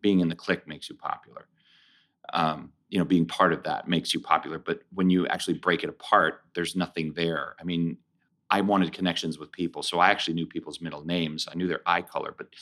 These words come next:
you ask anybody in the clique, you know, the popular clique, and I'm using air quotes, how boring.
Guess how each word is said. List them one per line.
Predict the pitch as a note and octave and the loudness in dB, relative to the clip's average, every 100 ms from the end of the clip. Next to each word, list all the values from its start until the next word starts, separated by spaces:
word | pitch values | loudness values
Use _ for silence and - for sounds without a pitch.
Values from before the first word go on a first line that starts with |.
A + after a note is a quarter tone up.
| - - _ | -18 -18 _
you | G2 | 4
ask | G2 G2 | 4 4
anybody | G2 F#2 F2 | 2 2 0
in | D#2 | -2
the | |
clique, | D#2+ - G2 E2+ - | -10 -4 0 0 -2
you | D#2+ | -6
know, | |
the | D#2 | -6
popular | - A#2+ A#2 - D#2 | -2 2 2 0 -4
clique, | D2+ - C#2+ - | -6 -10 -10 -6
and | |
I'm | D#2 | -6
using | D#2 D#2+ | -6 -8
air | D2+ E2 | -6 -6
quotes, | - C#2+ | -6 -8
how | - D2 | -4 -4
boring. | D2 F2 D#2+ | -2 -4 -4